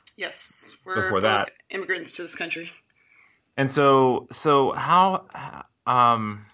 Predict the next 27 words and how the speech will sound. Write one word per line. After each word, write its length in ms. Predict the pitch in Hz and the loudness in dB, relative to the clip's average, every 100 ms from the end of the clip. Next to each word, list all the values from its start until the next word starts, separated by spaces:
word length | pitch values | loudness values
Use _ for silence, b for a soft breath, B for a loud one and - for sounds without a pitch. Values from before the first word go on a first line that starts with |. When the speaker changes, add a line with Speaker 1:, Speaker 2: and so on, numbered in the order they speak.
| b b b _ - _ _ _ _ - | b b b _ -16 _ _ _ _ -10
Speaker 2:
so 140 | 160 | -4
how 100 | 190 | -2
you 100 | 254 | -2
feeling? 400 | 247 269 165 101 - _ _ B B B B B _ _ - - - | -2 -2 -2 -4 -12 _ _ B B B B B _ _ -20 -12 -6
Speaker 1:
<laughs> 0 | 214 202 202 190 190 B B B B B | -6 -6 -8 -12 -16 B B B B B
Um, 920 | - 208 226 240 247 240 233 233 220 - _ _ _ - - | -6 -4 -4 -4 -6 -8 -10 -12 -16 -20 _ _ _ -12 -6
I 100 | 196 | -2
get 220 | 226 220 | 0 0
job 320 | 226 214 214 | 2 2 2
notifications 720 | 220 202 196 - 196 196 185 - | 0 -2 -2 -4 -4 -4 -4 -4
sent 320 | 165 170 - | -6 -8 -10
to 160 | - 185 | -10 -10
me 160 | 180 | -12
from 180 | 170 160 | -12 -12
colleagues 580 | - 170 170 175 175 170 | -10 -8 -10 -12 -12 -16
a 40 | |
lot 280 | 170 160 - | -14 -14 -14
from 120 | - | -12
Canada 800 | - 180 190 185 180 180 170 170 | -8 -2 0 0 -2 -8 -10 -10
and 340 | 156 147 160 151 | -8 -6 -6 -2
Europe 440 | 170 165 165 165 160 | -2 0 -2 -8 -10
and 260 | 151 156 _ _ B B - | -10 -12 _ _ B B -8
Australia. 720 | 143 - 165 160 170 170 170 | -6 -4 -6 -6 -6 -6 -6
So, 460 | - - 143 147 160 B B B B _ - | -4 -2 -4 -8 -12 B B B B _ -8
uh, 460 | 220 240 240 233 - _ - | -4 -4 -6 -8 -12 _ 0
I'm 260 | 330 415 427 | 2 4 2
okay. 520 | 427 320 233 175 - | 4 4 6 4 0